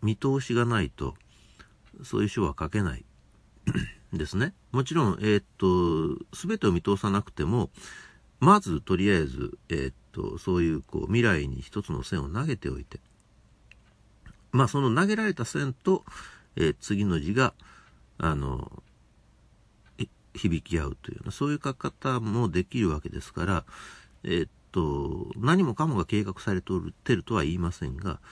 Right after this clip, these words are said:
しかしやっぱり、えーっと、そうやって生まれた書というのは非常に空間的に、うーん、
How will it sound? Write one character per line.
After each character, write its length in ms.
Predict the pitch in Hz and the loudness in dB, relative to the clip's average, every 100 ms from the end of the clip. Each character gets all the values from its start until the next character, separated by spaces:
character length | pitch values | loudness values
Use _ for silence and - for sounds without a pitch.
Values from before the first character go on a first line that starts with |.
| - - | -20 -20
し 100 | - | -8
か 140 | - 208 | -4 -2
し 120 | - | -2
や 80 | - | -4
っ 40 | - | -4
ぱ 120 | 202 | -2
り、 280 | 165 85 - _ | 2 0 -2 _
え 60 | 101 | 2
ー 140 | 95 | 2
っ 40 | - _ | 0 _
と、 580 | - 92 87 82 80 - - _ _ _ - | 0 2 4 2 0 -4 -12 _ _ _ -18
そ 240 | - 131 139 | -6 0 0
う 40 | |
や 60 | 147 | 0
っ 20 | |
て 160 | - | 0
生 140 | 135 135 | 0 2
ま 100 | 143 | 0
れ 120 | 143 | -2
た 180 | 135 135 | -2 -4
書 200 | - 147 | -2 -4
と 160 | - | 0
い 60 | 95 | 0
う 100 | 87 | 2
の 160 | 73 69 | 0 -4
は 100 | 71 | -4
非 140 | 113 | -4
常 160 | 131 165 | -2 -2
に 140 | 143 - | -4 -6
空 220 | - 180 | -4 -4
間 300 | - 175 170 | -2 -4 -2
的 280 | 147 135 135 | -4 -2 2
に、 240 | 127 123 - - - - - _ _ | 2 0 -6 -16 -14 -16 -20 _ _
う 40 | 104 | -2
ー 40 | |
ん、 920 | 98 82 80 71 67 55 50 50 - | 0 2 0 -2 -4 -6 -8 -12 -14